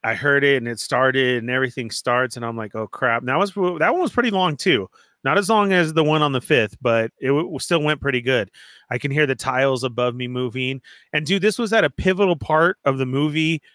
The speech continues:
when Spidey finally meets Mysterio and, uh, Nick Fury.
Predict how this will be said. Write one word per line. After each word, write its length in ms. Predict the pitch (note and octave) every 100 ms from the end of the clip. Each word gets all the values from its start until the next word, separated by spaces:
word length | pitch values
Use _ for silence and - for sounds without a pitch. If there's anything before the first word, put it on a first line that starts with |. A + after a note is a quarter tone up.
| _ _ _
when 420 | B2 C#3+ C#3 C3+
Spidey 680 | B2+ - D3+ D3+ D3+ D3+ D3
finally 380 | C3+ D3+ D3 C#3+
meets 300 | C3+ C#3+ C#3+
Mysterio 1120 | - C#3+ - C#3+ C#3 C3+ C#3 C3+ B2+ B2+ B2+ B2 _ _ _ _ _
and, 440 | C3+ C3 C3 B2+
uh, 160 | C3 B2
Nick 220 | B2 C3+
Fury. 400 | - C#3 A2+ F2+